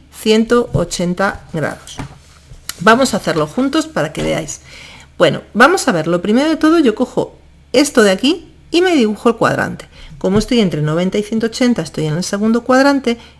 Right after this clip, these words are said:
y sé que el seno va a ser positivo, el coseno negativo y la tangente negativa. Esto ya es una pista muy buena. Y luego, truco, cuando la razón que me dan es el seno o el coseno,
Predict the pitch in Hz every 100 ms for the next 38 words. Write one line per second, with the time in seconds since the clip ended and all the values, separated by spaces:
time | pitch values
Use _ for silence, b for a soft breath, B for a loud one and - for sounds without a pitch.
0 | - - 180 123 143 - 185 135 139 160
1 | 156 190 226 214 262 277 277 147 170 165
2 | 190 190 196 247 285 202 - 156 214 226
3 | 269 180 151 143 120 - 262 285 220 180
4 | 240 - 269 208 185 190 147 139 123 B
5 | B B B - - 294 220 139 B B
6 | - - 233 - - - 202 196 196 196
7 | 190 185 190 - 320 330 302 190 151 170
8 | - 156 - 277 247 220 285 277 - 302
9 | 359